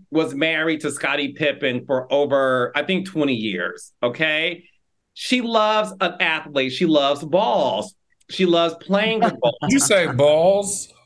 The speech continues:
Speaker 1: Yes, she loves playing with balls. She loves to dribble them. You know, I do too. So I understand where she's coming from in terms of if you can't beat 'em, join 'em.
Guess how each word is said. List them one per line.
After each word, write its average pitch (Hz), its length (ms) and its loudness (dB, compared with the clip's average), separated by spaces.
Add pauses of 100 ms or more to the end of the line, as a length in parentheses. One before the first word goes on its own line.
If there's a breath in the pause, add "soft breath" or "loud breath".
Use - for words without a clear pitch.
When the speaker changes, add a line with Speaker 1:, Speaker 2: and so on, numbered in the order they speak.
(180)
Speaker 1:
Yes, 214 640 0
she 208 80 -2
loves 214 220 2 (100)
playing 208 260 -2
with 196 160 0
balls. 175 560 2 (240)
She 233 160 -2
loves 240 300 2
to 247 80 0
dribble 233 500 2
them. 139 480 -2 (280 loud breath)
You 220 160 2
know, 220 380 0
I 220 180 -2
do 214 220 0
too. 143 500 -2 (120)
So 240 220 -2
I 302 200 0 (100)
understand 240 500 0
where 208 100 6
she's 190 180 -2 (140)
coming 208 320 0
from 180 240 0
in 175 80 -2
terms 175 400 0
of 165 240 2
if 165 160 -2
you 226 60 -4
can't 240 340 0
beat 240 240 2
'em, 214 220 0
join 196 340 0
'em. 95 460 -4